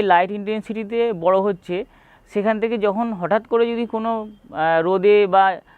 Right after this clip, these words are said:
একদম লো হিউমিড প্লেসে পৌঁছে যায়, তাহলে কি হবে? গাছটা শক পায়।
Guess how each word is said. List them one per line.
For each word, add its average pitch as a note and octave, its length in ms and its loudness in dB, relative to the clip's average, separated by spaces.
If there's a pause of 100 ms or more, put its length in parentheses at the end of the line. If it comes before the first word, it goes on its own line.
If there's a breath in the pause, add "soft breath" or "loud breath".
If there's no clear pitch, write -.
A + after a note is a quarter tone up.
(200 soft breath)
একদম F3+ 240 -2 (100)
লো A3 120 8
হিউমিড G#3+ 440 -2 (120)
প্লেসে G3 440 -2 (360 soft breath)
পৌঁছে G#3 280 -4
যায়, F#3+ 220 4
তাহলে G#3+ 260 2
কি A#3 180 -6
হবে? C3+ 280 2
গাছটা F3 320 2
শক F3 320 -6
পায়। A2 200 0